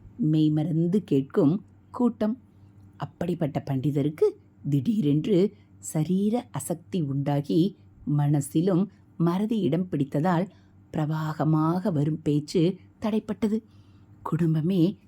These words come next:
கலங்கி போயிற்று. திக்கற்றவருக்கு தெய்வமே துணை என்று வேறு எங்கு போவார்கள்? பெரியவாளின் தரிசனத்திற்கு வந்து கதறி அழுதார்கள்.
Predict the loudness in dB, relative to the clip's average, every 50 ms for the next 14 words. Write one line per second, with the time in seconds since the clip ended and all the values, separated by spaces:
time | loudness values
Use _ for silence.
0 | -20 -18 -12 -8 -4 -4 -4 -2 -2 -4 -4 -2 -2 0 0 -2 -2 -6 -8 -8
1 | -8 -10 -14 -20 -20 -20 -20 -20 -20 -20 -20 -20 -8 -4 -2 -2 -2 -2 -4 -4
2 | -2 0 0 0 0 0 -2 -2 0 2 2 2 0 -2 -6 _ -20 -14 -8 -4
3 | -2 0 2 2 2 2 4 2 2 0 0 -2 0 0 0 0 -2 -8 -14 -20
4 | -20 -20 -12 -4 -2 0 0 0 2 2 4 4 4 2 0 -6 -20 -10 -2 0
5 | 0 2 2 2 0 0 0 -2 -2 -2 0 0 0 0 0 0 0 2 2 2
6 | 0 -2 -6 -16 _ -20 -20 -20 -20 -8 -4 -2 0 0 0 0 0 -2 0 0
7 | 2 2 2 2 0 -2 -4 -2 -2 -2 -2 0 -2 -4 -2 -2 -2 -2 0 0
8 | 2 2 2 2 2 2 0 -6 -18 -20 -20 -14 -8 -6 -4 -2 -2 0 0 0
9 | 0 0 0 0 0 0 0 0 0 -2 -4 -6